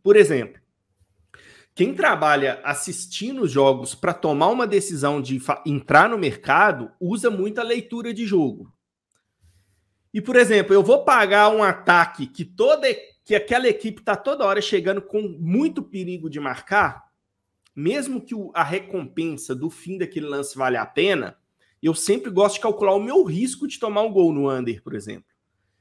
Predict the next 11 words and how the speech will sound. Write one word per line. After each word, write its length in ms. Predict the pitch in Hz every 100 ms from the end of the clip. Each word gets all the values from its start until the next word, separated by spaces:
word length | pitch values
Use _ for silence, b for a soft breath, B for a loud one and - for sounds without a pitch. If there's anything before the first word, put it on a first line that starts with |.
| _ _
Então, 280 | - 196 196
o 40 | 202
meu 160 | 214
risco 420 | 165 208 392 - -
tá 140 | 185
alto, 500 | 147 143 120 - _ 160
o 40 |
mercado 360 | 165 - 185 -
tá 100 | 151
pagando 400 | 151 143 143 127
bem, 480 | 156 233 156 107